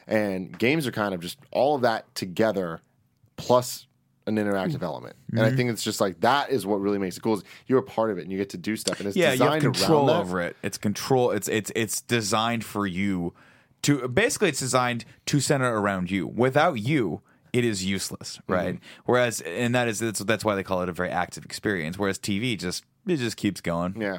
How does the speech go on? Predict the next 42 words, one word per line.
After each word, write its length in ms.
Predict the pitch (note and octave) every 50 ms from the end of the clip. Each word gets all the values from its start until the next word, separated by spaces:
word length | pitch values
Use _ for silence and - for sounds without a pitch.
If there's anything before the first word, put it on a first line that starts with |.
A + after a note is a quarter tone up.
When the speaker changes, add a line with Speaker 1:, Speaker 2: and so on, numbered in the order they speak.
| - - -
Speaker 1:
you 100 | A2+ A#2+
don't 140 | A2+ A2+ A2
need 140 | G#2+ G2+
to 40 | G2
be 140 | F2+ G2+ G#2
there. 180 | F#2+ G2 G2 A2
Speaker 2:
No, 280 | B2 B2 B2+ B2+ B2 B2 - - _ -
they 60 | C3+
don't 80 | C3+ C#3
Speaker 1:
It's 40 | A#2+
Speaker 2:
give 40 | A#2+
a 40 | B2
Speaker 1:
just 100 | B2 -
gonna 120 | B2+ A2+ A2+
Speaker 2:
shit. 60 | A#2+
Speaker 1:
happen 280 | A2+ G#2+ G#2+ - G#2+ G#2+
Speaker 2:
And 100 | G#2+ C3+
Speaker 1:
anyway. 140 | C3+ C#3+
Speaker 2:
most 260 | D#3 E3 D#3+ - - C#3+
of 60 | C3
the 40 | C#3+
time, 240 | C#3 C3+ C3+ C3+ C3
like, 180 | B2+ A#2 G#2+
they 100 | - A#2+
sell 220 | G#2+ - B2 A2+ E2
ads 240 | G2 G#2 G#2+ G2+ F#2
based 260 | F#2+ G#2 G#2 - -
on 120 | G2+ G2
you 80 | G2 G2
not 180 | G2+ G2+ G2+ F2
being 160 | G2+ G2+ G#2
there 140 | G#2 G#2 G#2+
anyway, 340 | G#2+ G2 E2+ E2 E2+ F2+ F#2
and 100 | F2+ F2+
they 120 | F#2 F#2
don't 120 | F#2+ F#2
really 160 | C#2+ F2+ F#2 F2+
have 200 | F#2+ F#2 F#2 F#2
an 60 | F#2+
understanding 480 | F#2+ G2 F#2+ - - F#2+ F#2+ G2+ G2 G2
of 80 | F2+
how, 320 | F#2 F#2+ F#2+ F#2+ F#2+ F#2